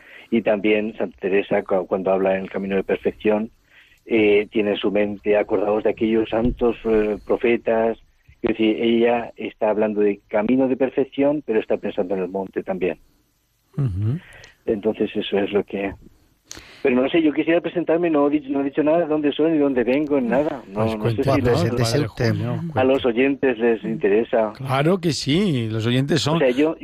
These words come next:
Speaker 2: curiosos por, por, por, por naturaleza.
Speaker 1: <laughs> Yo nací en, en, en Altea, en Alicante,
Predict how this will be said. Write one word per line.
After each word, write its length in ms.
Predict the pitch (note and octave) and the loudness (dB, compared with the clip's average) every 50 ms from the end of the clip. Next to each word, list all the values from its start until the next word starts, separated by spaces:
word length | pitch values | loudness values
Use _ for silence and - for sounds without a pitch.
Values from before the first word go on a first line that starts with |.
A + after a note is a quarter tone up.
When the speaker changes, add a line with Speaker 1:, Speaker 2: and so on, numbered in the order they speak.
| C#3 - | -10 -6
Speaker 2:
curiosos 580 | - - C#3+ C3+ C#3+ E3 G3+ F3 - D3+ B2+ - | 0 2 2 4 4 4 2 2 0 -4 -6 -6
por, 220 | - C3+ A#2+ G#2 | -6 -6 -6 -6
por, 240 | - - A#2+ G#2+ G#2 | -6 -6 -6 -6 -4
por, 180 | - B2+ A#2 G#2 | -2 -2 -2 0
por 160 | - A#2 G#2 | 0 0 0
naturaleza. 760 | A2+ A2+ G#2+ - B2 A2 A2+ A2+ B2 C#3+ E3 D3+ - - - A2+ G2+ F#2 - G#2+ G#2+ F#2+ - - - - - | 0 0 0 0 0 2 2 2 2 2 0 -2 -2 -6 -6 -6 -8 -12 -12 -12 -12 -10 -10 -10 -12 -12 -14
Speaker 1:
<laughs> 580 | - - - - F#3+ G3 - - A#2 - - - | -20 -14 -10 -10 -8 -8 -8 -10 -12 -8 -2 0
Yo 120 | C3+ D3 | 2 2
nací 400 | D3 C#3+ - - D#3+ E3+ F3+ F3 | 2 0 -2 -2 0 0 0 2
en, 280 | - C3 A#2+ A#2 A2+ A#2 - | 2 2 0 2 0 -2 -2
en, 480 | - G#2+ G#2 G#2 G2+ G2+ G2 F#2+ F#2 - _ _ | 0 0 0 0 -2 -6 -6 -8 -10 -12 _ _
en 140 | - G#2 G2+ | -6 -4 -2
Altea, 460 | G2 F#2+ F#2 - - C3+ C3+ C#3 A#2+ | 0 -2 -2 -2 0 2 2 2 2
en 80 | G2+ F#2+ | 0 -2
Alicante, 680 | F#2+ F#2 F#2+ - - A2 A2 G#2+ F2+ - D#2+ D#2 - | -4 -6 -6 -2 -2 0 0 -2 -4 -10 -14 -14 -16